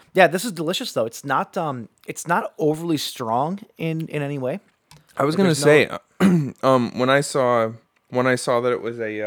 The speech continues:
Speaker 2: um, uh, a coffee porter, that's why I said, "Oh, you went heavy with this," 'cause usually coffee porters are really, like,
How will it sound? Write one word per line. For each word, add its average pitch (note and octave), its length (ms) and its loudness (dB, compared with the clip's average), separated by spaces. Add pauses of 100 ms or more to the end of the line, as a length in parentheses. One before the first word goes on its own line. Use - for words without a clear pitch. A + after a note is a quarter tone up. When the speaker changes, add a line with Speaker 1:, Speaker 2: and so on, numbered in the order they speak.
(120)
Speaker 2:
um, G2 140 -12 (1800)
uh, G2 380 4
a - 100 -4
coffee B2 420 2
porter, G2+ 600 -2 (800)
that's B2 200 -2
why B2 120 8
I A2+ 40 8
said, G#2+ 260 2
"Oh, A2 160 6
you G#2+ 180 -2
went A2+ 220 0
heavy A#2 280 0
with E2 200 -4
this," - 360 -8 (180)
'cause A2+ 220 0
usually C3 320 2
coffee G#2+ 400 2
porters F2 440 -2
are E2+ 120 -4
really, F2+ 480 0
like, F2 340 -8